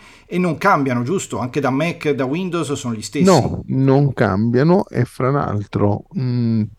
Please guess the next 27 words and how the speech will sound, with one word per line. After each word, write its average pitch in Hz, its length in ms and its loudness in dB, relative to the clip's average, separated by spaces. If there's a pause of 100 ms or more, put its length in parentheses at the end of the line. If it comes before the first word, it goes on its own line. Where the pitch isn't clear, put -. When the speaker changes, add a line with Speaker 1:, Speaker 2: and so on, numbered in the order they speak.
(500)
Speaker 2:
quando 143 400 4
c'è 135 220 4
stato 131 720 2 (180)
il 113 600 0 (460)
gad, 127 1600 0 (920)
eh, 113 460 -2
c'è 127 200 2
stato 120 320 2
un 135 140 2
piano 185 640 4
da 117 440 -4
tre - 180 0
ore 127 260 6
e 123 40 4
mezzo 123 480 2
di 117 120 4
assistenza. 113 1040 -2 (2000)
Speaker 1:
Quindi 127 340 -2
Speaker 2:
offrivano 113 760 2
tre 135 160 2
ore 131 220 4
e - 20 0
mezzo 127 360 0
di 117 80 2
assistenza 135 600 -2
al 160 120 0
giorno 151 520 0